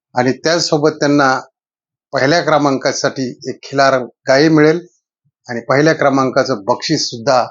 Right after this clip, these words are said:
एक लाख रुपये आहे मित्रांनो. कुठलीही वायदी न घेता हा चिमण्या पृथ्वीराज दादांकडे या ठिकाणी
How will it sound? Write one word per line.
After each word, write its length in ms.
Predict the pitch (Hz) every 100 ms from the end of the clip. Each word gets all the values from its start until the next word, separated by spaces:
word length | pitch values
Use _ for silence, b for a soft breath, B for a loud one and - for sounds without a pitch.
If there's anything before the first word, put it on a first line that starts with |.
| - _ 147
एक 160 | 147
लाख 220 | 151 135
रुपये 240 | 131 - 127
आहे 100 | 123
मित्रांनो. 400 | 123 127 123 156 B B B -
कुठलीही 480 | 170 151 190 196 185
वायदी 480 | 180 135 156 165 185
न 140 | 190 175
घेता 280 | 156 156
हा 140 | 135 143
चिमण्या 440 | - 156 160 143 101 _ _ _ _ _ _
पृथ्वीराज 520 | 151 - 170 170 165
दादांकडे 460 | 147 147 147 147 147
या 80 | 147
ठिकाणी 380 | 143 135 139